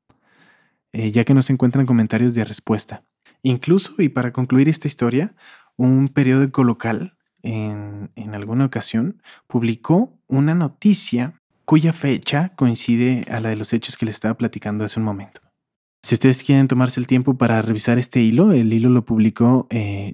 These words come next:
Cheesy Girl. Eh, bueno, es que el nombre está difícil. Búsquenlo, es arroba Jess, J E S S, Matex, con doble T. Eh, lo publicó en Twitter y está,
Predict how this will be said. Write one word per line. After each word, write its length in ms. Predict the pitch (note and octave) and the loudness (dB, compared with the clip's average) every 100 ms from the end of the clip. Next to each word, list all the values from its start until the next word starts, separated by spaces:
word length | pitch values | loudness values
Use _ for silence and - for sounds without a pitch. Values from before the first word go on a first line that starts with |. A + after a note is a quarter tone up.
| _ | _
Cheesy 320 | - D3+ D3+ | 2 4 4
Girl. 380 | C3+ B2+ C#3 A3 _ _ - | 4 4 4 2 _ _ -12
Eh, 400 | A2 G#2 G2+ F#2+ | -10 -8 -8 -10
bueno, 260 | F#2+ A2+ A2 | -2 0 0
es 140 | - | 0
que 80 | B2 | 0
el 80 | A#2 | 4
nombre 160 | A#2+ | 4
está 160 | B2 A#2+ | 2 2
difícil. 520 | A#2 - G2 G#2+ - - | 0 0 -2 -4 -6 -12
Búsquenlo, 500 | C3+ B2+ B2 C3+ A#2+ | -4 -2 2 4 4
es 140 | A#2 - | 2 0
arroba 460 | A#2+ B2 C3+ C3 B2 | 0 2 2 0 -2
Jess, 400 | A2+ C#3+ G3+ - C#3 - | 2 2 2 -4 -14 -6
J 340 | C3+ B2+ C#3 | -2 0 0
E 220 | B2+ C#3 C3+ | 2 2 4
S 340 | B2 B2 A2+ | 4 4 4
S, 360 | B2 A3+ - _ _ _ | 2 0 -2 _ _ _
Matex, 560 | A2+ A2+ - - - - | 0 0 0 -8 -6 -6
con 200 | - A2+ | -2 0
doble 240 | A2+ A#2 | 2 2
T. 240 | A2+ - - _ _ - - _ - - _ - | 0 -6 -10 _ _ -20 -20 _ -20 -20 _ -10
Eh, 340 | A2 G#2+ G#2 G#2 | -4 -2 -2 -4
lo 80 | A2 | -2
publicó 380 | A#2 A2 - | 2 2 4
en 120 | A#2+ A#2 | 2 4
Twitter 440 | B2 D3+ G3+ _ - | 2 2 -2 _ -16
y 220 | - A2+ | -6 -4
está, 640 | G#2 - A2 A2 A2+ - | -4 -2 0 2 0 -2